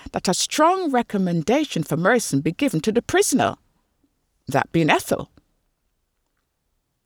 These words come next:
I never understand this. It takes ten minutes, ten quick minutes to find someone guilty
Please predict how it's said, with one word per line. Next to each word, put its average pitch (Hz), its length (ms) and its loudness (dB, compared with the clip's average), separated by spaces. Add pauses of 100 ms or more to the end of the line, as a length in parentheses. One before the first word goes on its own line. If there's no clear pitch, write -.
(300)
I 392 60 0
never 415 340 4
understand 214 560 0
this. - 440 -8 (540)
It 311 140 -2
takes 330 280 0
ten 403 220 0 (140)
minutes, - 600 -2 (600)
ten 339 260 2 (160)
quick - 280 0
minutes 233 480 4
to 220 100 -2
find 294 300 2
someone 220 460 2
guilty 277 580 -2